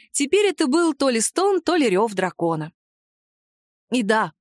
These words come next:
в нем тоже была сильна сознательная часть. Но он выдохнул и словно прыгнул вниз, увлекая меня за собой. Горячие губы смяли мои одним махом,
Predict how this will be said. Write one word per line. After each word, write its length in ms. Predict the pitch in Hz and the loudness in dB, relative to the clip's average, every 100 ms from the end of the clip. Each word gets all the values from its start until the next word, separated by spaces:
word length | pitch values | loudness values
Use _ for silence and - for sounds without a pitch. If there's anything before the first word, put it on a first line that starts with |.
| _ 226 | _ -2
в 120 | 226 | 2
нем 200 | 247 233 | 2 2
тоже 280 | 320 370 240 | 0 0 0
была 200 | 185 180 | 0 0
сильна 480 | - 185 190 254 233 _ - | -2 0 0 -2 -4 _ -10
сознательная 720 | - 196 202 190 - 185 190 | -4 -2 -2 -2 -2 -2 -2
часть. 460 | 196 - 151 - - _ - - - | -2 -4 -4 -8 -18 _ -20 -14 -2
Но 220 | 208 254 | 0 2
он 140 | 240 220 | 2 2
выдохнул 480 | 294 254 - 196 208 | 0 0 -2 -2 0
и 40 | |
словно 400 | - 285 262 262 | 0 0 0 0
прыгнул 440 | 285 294 254 277 | 0 0 2 0
вниз, 340 | 247 330 330 - | 2 2 2 0
увлекая 440 | 202 226 254 254 | -2 0 0 2
меня 240 | 240 247 254 | 2 2 0
за 100 | 233 | -2
собой. 480 | 254 233 269 208 - _ _ _ 202 | -2 0 0 0 -2 _ _ _ -2
Горячие 560 | 226 240 247 - 247 | 0 0 0 0 -2
губы 300 | 208 294 214 | 0 0 0
смяли 460 | - 233 262 277 254 | 0 2 2 2 2
мои 340 | 240 254 294 | 2 2 2
одним 360 | 262 226 285 294 277 | 0 2 2 2 2
махом, 480 | 294 277 - 202 | 2 0 0 -2